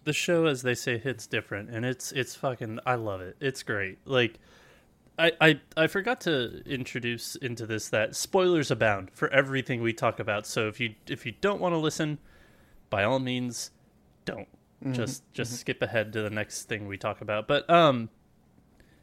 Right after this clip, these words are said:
Speaker 1: yeah, no, this, this show is so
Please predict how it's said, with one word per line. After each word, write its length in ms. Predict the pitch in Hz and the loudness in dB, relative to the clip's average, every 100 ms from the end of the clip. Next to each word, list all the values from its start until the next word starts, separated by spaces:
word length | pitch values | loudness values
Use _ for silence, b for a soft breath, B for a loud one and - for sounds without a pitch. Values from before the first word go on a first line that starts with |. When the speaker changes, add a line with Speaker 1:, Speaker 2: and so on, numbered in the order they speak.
| b | b
Speaker 1:
yeah, 300 | 160 156 120 | 6 8 6
no, 220 | 143 147 | 4 2
this, 320 | 127 147 143 - | 4 2 2 -2
this 220 | 147 135 | 0 0
show 420 | - 180 170 151 | 4 4 6 4
is 280 | 117 131 117 | 2 0 -2
so 600 | - - 156 151 135 | -4 0 0 0 -4